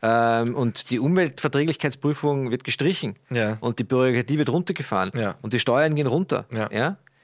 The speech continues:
Speaker 1: Dann, dann hast, dann ist Deutschland jetzt plakativ gesagt nach zwei Jahren drittstärkste Wirtschaftsmacht der Welt.
Speaker 2: Ja, aber die Eliten, sie, sie haben nicht die Eliten dazu. Das ist das Problem.
Speaker 1: Aber wenn ein Podcaster draufkommt, wie können dann die Eliten nicht draufkommen?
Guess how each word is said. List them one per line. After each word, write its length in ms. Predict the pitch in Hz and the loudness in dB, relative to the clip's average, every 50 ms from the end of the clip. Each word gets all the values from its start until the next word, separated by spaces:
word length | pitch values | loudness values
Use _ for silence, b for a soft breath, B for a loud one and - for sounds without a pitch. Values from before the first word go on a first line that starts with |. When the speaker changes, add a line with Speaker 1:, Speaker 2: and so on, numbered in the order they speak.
| b b b b b b b _ _ _ _ | b b b b b b b _ _ _ _
Speaker 1:
Dann, 120 | - - - _ _ _ | -20 -20 -20 _ _ _
dann 100 | - - | -20 -20
hast, 260 | - - - - - - | -18 -14 -14 -14 -14 -14
dann 120 | - - | -16 -14
ist 200 | - - - - | -16 -14 -14 -14
Deutschland 400 | 82 85 - - 95 95 92 90 | -10 -8 -6 -4 -2 -2 -4 -4
jetzt 200 | - 104 - - | -4 -8 -8 -4
plakativ 420 | - 90 - - - - 92 90 - | -4 -4 -4 -4 -8 -8 -10 -10 -6
gesagt 420 | - 104 - 104 101 - - - | -4 -2 0 0 0 -2 -2 -6
nach 160 | 101 95 - | -6 -6 -6
zwei 260 | - - 92 87 95 101 | -4 -2 0 0 2 2
Jahren 500 | 98 90 92 101 104 107 110 101 - - _ _ | 2 2 2 2 0 -2 -4 -6 -8 -12 _ _
drittstärkste 600 | - 113 117 - - - 104 98 - - 107 95 | -4 -4 -4 -4 -2 -2 -2 -2 0 -4 -2 -2
Wirtschaftsmacht 480 | 113 - - - - - 110 98 - - | -2 -2 -2 -4 -4 -2 -4 -4 -2 -2
der 100 | 98 98 | 0 0
Welt. 280 | 131 139 101 165 - - | 0 0 0 -2 -4 -2
Speaker 2:
Ja, 240 | 160 156 - - - _ | -2 -2 -2 -4 -12 _
aber 220 | - 135 131 139 139 | -4 -2 -2 -2 0
die 120 | 139 147 | 0 0
Eliten, 320 | 139 139 165 165 - 170 151 | 0 0 -2 -2 -4 -6 -6
sie, 220 | 139 - 139 135 | -4 -4 -4 -4
sie 200 | 131 - 143 - | -2 -2 -2 0
haben 280 | 135 131 143 151 151 151 | 0 0 -2 -2 -2 -4
nicht 220 | 147 143 - - | -4 -4 -4 -2
die 60 | 139 | -2
Eliten 300 | 127 127 135 135 135 123 | -2 -2 -4 -4 -6 -6
dazu. 360 | 104 101 - - 104 92 110 - _ _ _ _ _ _ _ _ | -6 -6 -6 -8 -8 -8 -10 -14 _ _ _ _ _ _ _ _
Das 100 | - 160 | -2 -2
ist 80 | 165 165 | 0 0
das 100 | 127 - | -4 -4
Problem. 340 | - 110 90 95 90 90 - - | -4 -6 -4 -4 -6 -6 -6 -2
Speaker 1:
Aber 140 | - 117 120 | 0 2 2
wenn 120 | 135 139 | 2 2
ein 140 | 147 151 135 | 2 0 0
Podcaster 640 | - - - - - - - 143 151 147 - 170 | -2 -4 -4 -4 -4 -2 0 0 0 0 -2 -4
draufkommt, 520 | - - 123 139 143 - - - 175 175 156 | -2 0 0 0 0 -2 -4 -4 -2 -2 -2
wie 80 | 151 | -4
können 280 | - - 156 156 156 156 | -2 0 0 0 2 0
dann 100 | 151 143 | -2 0
die 120 | 139 151 143 | 0 0 0
Eliten 280 | 151 190 208 - - | 2 0 -2 -2 -4
nicht 200 | 120 107 - - | -6 -6 -4 -2
draufkommen? 520 | 95 87 80 - - - 92 85 85 107 | -2 -2 -2 -4 -6 -10 -10 -10 -10 -14